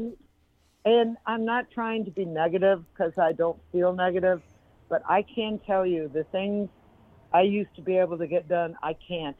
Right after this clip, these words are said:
anymore other than quietly late at night because everybody has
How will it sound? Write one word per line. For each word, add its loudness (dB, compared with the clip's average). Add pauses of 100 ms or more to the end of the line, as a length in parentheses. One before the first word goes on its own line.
(140)
anymore -2
other 4
than -4
quietly 2
late 2
at -2
night -8 (220)
because 2 (800)
everybody 4
has -6